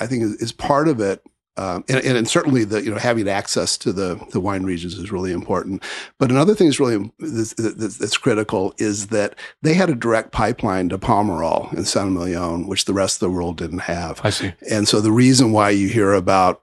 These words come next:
Speaker 1: about, um, you know, forty-seven, forty-nine Petrus, uh, and forty-seven Cheval Blanc w-, that are bottled in Belgium, you know, like Va-, Van der
Speaker 2: Right.
Speaker 1: Molen, for example,
Speaker 2: Yeah.
Speaker 1: um, is that they w-, that mo-,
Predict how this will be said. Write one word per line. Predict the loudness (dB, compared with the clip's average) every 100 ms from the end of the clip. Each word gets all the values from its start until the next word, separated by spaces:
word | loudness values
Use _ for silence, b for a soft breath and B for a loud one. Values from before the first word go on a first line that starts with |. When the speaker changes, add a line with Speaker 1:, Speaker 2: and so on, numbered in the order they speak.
| -8
Speaker 1:
about, | -6 -4 -2 -2 -4 -4
um, | -2 0 -2 -4 -6
you | -4
know, | -4
forty-seven, | -4 -2 0 0 0 0 0 -2 -2 -2
forty-nine | -2 -2 -2 -4 -4
Petrus, | -2 -2 0 0 0 0 -2 -4
uh, | -4 -2 -2 -2
and | -4 -2
forty-seven | -2 0 -2 -2 0
Cheval | 2 4 2
Blanc | 0 -2 -6
w-, | -6 -6 -4
that | -2 -2
are | -4
bottled | 0 2 2 0 -4 -6 -14 _ _
in | -4 -2
Belgium, | 0 0 0 -2 -4 -8 -8
you | -6
know, |
like | -6 -4
Va-, | -6 -2
Van | -2 -2
der | 2
Speaker 2:
Right. | 2 0
Speaker 1:
Molen, | -6 -8
for | -8
example, | -6 -6 0 0
Speaker 2:
Yeah. | 0 -4 B B B -20 _
Speaker 1:
um, | -2 0 0 -4 -2
is | -2 -2 -4
that | -2 0 0 -4 -12
they | -12 -2 2 4
w-, | 2
that | 0 -2 0
mo-, | 2 2